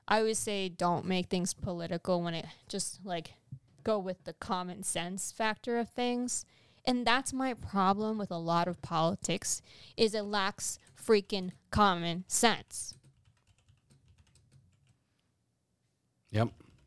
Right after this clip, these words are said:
Speaker 1: You need, I don't know, like, to just, like, s-, someone needs to get smacked upside the head and be like, or shaken, like, "Hello, is anyone paying attention here? Why do you care about the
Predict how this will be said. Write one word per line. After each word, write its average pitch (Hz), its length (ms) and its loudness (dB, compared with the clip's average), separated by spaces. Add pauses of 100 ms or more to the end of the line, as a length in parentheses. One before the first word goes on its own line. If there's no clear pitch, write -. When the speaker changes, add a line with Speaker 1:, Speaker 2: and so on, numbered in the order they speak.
(180)
Speaker 1:
You 247 180 4
need, 294 480 2 (1600)
I 330 60 6
don't 415 120 4 (100)
know, 247 160 0
like, 220 240 0
to 262 140 0
just, 294 340 -2 (600)
like, 277 240 0 (360)
s-, - 140 -12 (100)
someone 440 280 4
needs 480 140 2
to 330 60 -10
get 269 160 -6
smacked 277 360 -2
upside 226 280 0
the 196 60 0
head 226 240 0
and 208 80 -4
be - 200 -2
like, 233 220 0
or 233 80 6
shaken, 226 540 0
like, 196 180 -6
"Hello, 294 720 6
is 262 220 0
anyone 320 520 2
paying 311 340 2
attention 294 580 0
here? 208 400 0 (1080)
Why 349 420 6
do 285 120 -4
you 302 160 -2
care 269 560 0
about 226 400 0
the 190 140 -8